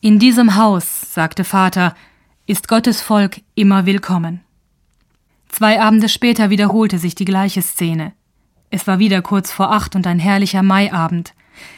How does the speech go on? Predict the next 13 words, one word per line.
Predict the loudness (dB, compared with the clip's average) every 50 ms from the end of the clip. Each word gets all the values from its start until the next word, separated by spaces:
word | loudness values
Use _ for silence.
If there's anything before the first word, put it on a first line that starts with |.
| -20 _ _ _
Wieder | 2 4 4 4 4 2
klopfte | 0 0 -2 -2 -2 -4 -6 -8
es | -6 -6 -6
verstohlen | -6 -4 -6 -4 -2 -2 0 2 2 2 0
an | 0 2
die | 2 2 2
Haustür. | 0 0 0 -2 -4 -4 -2 -2 0 0 -2 -4 -6 -14 -20 -20 _ _ _ -2 0
Diesmal | 0 0 2 2 2 2 2 0
stand | -2 -2 -2 0 0 0
ein | 0 0 0
älteres | 0 0 0 0 0 -2 -2 -4 -2
Paar | -2 0 0 0 0
draußen. | -2 -4 -6 -8 -8 -10 -12 -12 -14 -14